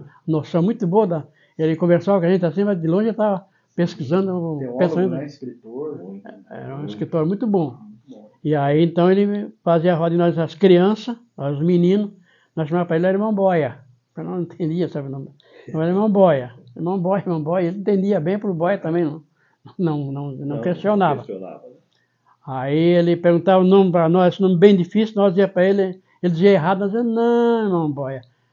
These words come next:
Speaker 1: não é assim, é assim." Aí, ah, um dia eu trouxe um nome de, de Jaguatirica.
Speaker 3: Hum.
Speaker 1: Pra o, o, pra o inglês,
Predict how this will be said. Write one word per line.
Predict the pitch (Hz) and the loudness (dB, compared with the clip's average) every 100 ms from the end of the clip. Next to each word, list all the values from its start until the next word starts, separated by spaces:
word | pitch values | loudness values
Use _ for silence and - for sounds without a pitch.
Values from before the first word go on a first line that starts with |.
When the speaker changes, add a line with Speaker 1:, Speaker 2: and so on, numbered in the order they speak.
| _ - | _ -4
Speaker 1:
não | 226 233 | 0 4
é | 233 | 4
assim, | 220 208 - - 202 202 202 190 | 4 0 -6 -2 0 2 2 2
é | 190 | 0
assim." | 190 180 - 185 196 196 175 147 - _ _ _ _ _ _ | -2 -4 -6 -2 0 0 0 -2 -8 _ _ _ _ _ _
Aí, | 147 160 160 | -4 -2 0
ah, | 151 139 | -2 -4
um | 170 | -2
dia | 175 214 | 2 2
eu | 196 | 2
trouxe | 208 190 | -4 -2
um | |
nome | 175 196 226 214 | 0 0 0 -4
de, | 180 185 175 | -4 -4 -6
de | 156 147 | -8 -8
Jaguatirica. | 139 220 220 220 214 190 165 - - _ _ _ _ _ | -2 -2 0 -2 0 2 0 -4 -20 _ _ _ _ _
Speaker 3:
Hum. | 190 208 170 - _ _ _ _ _ _ _ _ _ _ - | -20 -18 -18 -20 _ _ _ _ _ _ _ _ _ _ -4
Speaker 1:
Pra | 180 | -2
o, | 175 160 160 165 160 139 147 147 | 0 -2 -2 0 -2 -4 -8 -8
o, | 143 | -6
pra | 160 160 | -4 -2
o | 156 156 | -2 0
inglês, | 160 151 175 175 151 - | -2 0 2 2 0 -6